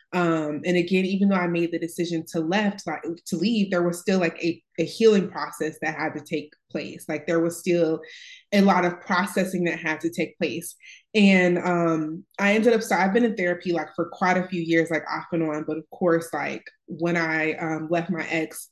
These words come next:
I decided to get back to therapy, found an amazing therapist. And,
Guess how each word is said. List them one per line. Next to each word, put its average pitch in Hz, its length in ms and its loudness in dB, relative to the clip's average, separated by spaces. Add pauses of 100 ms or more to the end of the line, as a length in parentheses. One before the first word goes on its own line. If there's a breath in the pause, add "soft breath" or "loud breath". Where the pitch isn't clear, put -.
I 170 120 0
decided 160 360 -6
to - 80 -18
get 151 140 -6
back 160 160 -2
to - 180 -14
therapy, 147 480 -4
found 151 200 -8
an 151 100 -8
amazing 220 440 2
therapist. 151 600 -4 (800 loud breath)
And, 202 580 8